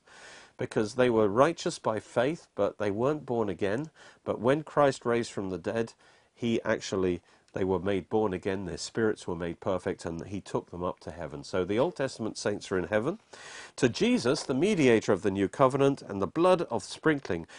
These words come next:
that speaks better things than that of Abel." And so the he-, New Jerusalem is the eternal home of all the saints, uh, the resurrected saints. And so even at the start of the millennium,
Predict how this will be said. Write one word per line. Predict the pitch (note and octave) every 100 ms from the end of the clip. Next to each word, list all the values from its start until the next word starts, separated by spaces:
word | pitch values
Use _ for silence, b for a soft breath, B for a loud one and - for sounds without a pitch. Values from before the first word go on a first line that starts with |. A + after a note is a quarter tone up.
| B
that | G#2 -
speaks | - G#2 -
better | - B2 C#3+
things | C#3+ A#2+ F2 D#2+
than | - C#2+
that | D#2+ F#2
of | D#2
Abel." | D2 - C#2+ - _ _ _ B B B B
And | G2
so | - A#2
the | G#2+
he-, | A2 - D3+
New | C#3+ E3 G#3+
Jerusalem | E3 C3 G#2+ - D#2+ D#2 B B B
is | G2+ G2
the | G2+
eternal | F#2+ - E3+ F3+ F#3
home | E3 G2+ E2+ E2 -
of | F2 -
all | - D3 F3 F3
the | E3
saints, | C3 - - - - - - _ B B B B B B -
uh, | F#2+ F#2
the | F#2
resurrected | G2 C3 C#3 B2 A#2+ - -
saints. | - E2 - -
And | F#2 F2+
so | - G#2+ G#2+
even | D3+ F#3 E3+
at | D3
the | A2
start | - - E3 F3+
of | D#3+
the | D3
millennium, | C3 C3 G#2+ E2+ D2+ C#2+